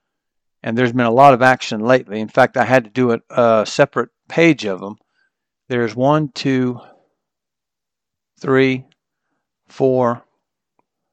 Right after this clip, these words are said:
five. Five of them. And we'll start with Norway, twenty-six April twenty twenty-three. Government of Norway, and I, because there's so many of 'em, I'm not gonna spend a lot of time on 'em.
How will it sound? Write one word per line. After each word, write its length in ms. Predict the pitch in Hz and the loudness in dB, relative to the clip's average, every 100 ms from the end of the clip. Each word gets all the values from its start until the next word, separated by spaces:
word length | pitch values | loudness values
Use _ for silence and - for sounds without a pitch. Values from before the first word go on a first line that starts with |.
| _ _ | _ _
five. 580 | - 120 107 90 87 - _ _ _ _ _ | 0 4 4 0 -10 -20 _ _ _ _ _
Five 340 | 143 147 131 | 6 6 6
of 140 | 107 92 | 2 -4
them. 180 | 113 - _ _ _ _ _ _ _ _ _ _ _ _ _ _ _ _ _ - | -10 -10 _ _ _ _ _ _ _ _ _ _ _ _ _ _ _ _ _ -10
And 200 | 131 127 | -6 -2
we'll 100 | 131 | -4
start 320 | - 151 139 | 2 2 4
with 260 | 135 127 123 | 2 -2 0
Norway, 520 | 127 160 143 117 127 | 4 6 6 4 2
twenty-six 880 | - 147 139 - 143 - - - - _ - | -2 -2 -2 -2 -4 -4 -12 -12 -16 _ -4
April 460 | 131 139 117 110 117 _ _ - | 0 2 2 -2 -2 _ _ -8
twenty 240 | 143 131 | -2 -2
twenty-three. 720 | - 131 113 - 139 120 120 - _ | 0 -2 -2 -2 0 2 0 -8 _
Government 380 | - 131 135 131 | 2 4 4 0
of 40 | 113 | 0
Norway, 340 | 135 139 131 | 4 4 2
and 100 | 123 | -4
I, 40 | 120 _ _ | -6 _ _
because 280 | - - 139 | -10 2 2
there's 140 | 127 123 | 2 2
so 180 | 151 | 2
many 220 | 147 147 127 | 4 4 4
of 100 | 117 | 2
'em, 80 | 120 | 2
I'm 200 | 117 120 | -2 0
not 140 | 123 | -2
gonna 140 | - 113 | -4 -10
spend 200 | 131 117 | -6 0
a 40 | |
lot 140 | 117 | 2
of 80 | 110 | 0
time 260 | - 120 107 | 2 2 2
on 140 | 104 | -2
'em. 80 | 104 | -2